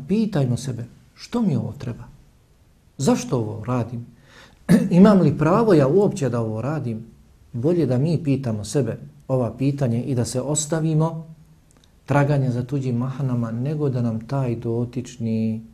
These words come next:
kaže: „Što ti to treba? Šta tebe interesuju moje, moje mahane? Ostavi se, pobrini se o sebi, brini se o sebi i svojoj porodici”, pa nas tim pitanjima dovede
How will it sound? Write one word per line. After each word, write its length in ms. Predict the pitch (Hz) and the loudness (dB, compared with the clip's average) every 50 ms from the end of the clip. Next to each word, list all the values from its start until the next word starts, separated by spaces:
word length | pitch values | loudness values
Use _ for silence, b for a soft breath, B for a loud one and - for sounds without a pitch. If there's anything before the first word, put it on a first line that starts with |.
| - - _ _ _ _ _ - | -20 -20 _ _ _ _ _ -18
kaže: 380 | - - 107 101 101 104 110 110 | -12 -10 -10 -8 -8 -10 -12 -14
„Što 200 | - - - 143 | -14 -14 -14 -14
ti 140 | 139 - - | -14 -14 -14
to 120 | - 107 | -14 -14
treba? 340 | - - 110 101 95 - 98 - - - - - _ _ _ _ - _ _ _ _ _ _ - | -12 -10 -10 -10 -10 -10 -14 -16 -20 -20 -20 -20 _ _ _ _ -20 _ _ _ _ _ _ -20
Šta 200 | - - 156 151 | -12 -8 -8 -6
tebe 300 | 156 156 139 123 123 123 | -4 -4 -4 -2 -2 -4
interesuju 580 | 127 123 127 120 113 107 - - 127 117 110 | -4 -6 -8 -8 -10 -10 -12 -10 -10 -8 -6
moje, 280 | 110 113 117 113 110 110 - - _ _ _ _ _ - | -6 -6 -6 -6 -8 -12 -16 -20 _ _ _ _ _ -6
moje 180 | 127 123 113 | -4 -2 -2
mahane? 400 | 110 107 104 98 - 120 113 113 120 - - - - - - - _ _ _ _ _ _ | -2 -4 -8 -8 -10 -10 -10 -10 -12 -16 -18 -20 -20 -20 -20 -20 _ _ _ _ _ _
Ostavi 420 | - 135 135 - - 151 127 113 104 | -12 -8 -8 -6 -4 -2 -2 -2 -4
se, 200 | - - 113 - - - _ _ - | -6 -10 -14 -16 -18 -20 _ _ -8
pobrini 380 | - 156 151 139 135 120 110 110 | -6 -4 -4 -2 -2 -2 -2 -4
se 220 | - - 110 113 - - - _ - | -6 -10 -12 -14 -16 -18 -20 _ -16
o 120 | - 123 | -14 -10
sebi, 380 | - - 147 147 127 120 113 - - - - - | -8 -4 -2 -2 -2 -4 -6 -8 -12 -18 -12 -8
brini 220 | 147 165 160 139 | -6 -4 -4 -4
se 140 | - - 120 | -4 -4 -6
o 40 | 113 | -6
sebi 260 | - - 143 131 120 | -6 -4 -4 -4 -4
i 40 | 113 | -4
svojoj 400 | - - 131 127 123 117 - - | -6 -4 -4 -2 -2 -2 -4 -6
porodici”, 560 | - 117 117 117 120 110 107 98 - - 104 B B B B B B B | -4 -4 -2 -2 -2 -2 -4 -6 -10 -14 -16 B B B B B B B
pa 120 | - 117 110 | -12 -10 -8
nas 240 | 117 113 - - | -8 -8 -8 -8
tim 260 | - - 139 131 123 - | -8 -6 -6 -4 -4 -6
pitanjima 540 | 127 120 117 - - 127 117 113 110 110 | -6 -8 -8 -6 -6 -4 -4 -2 -4 -4
dovede 440 | 107 113 113 107 113 110 104 113 - | -4 -6 -6 -6 -4 -4 -6 -6 -8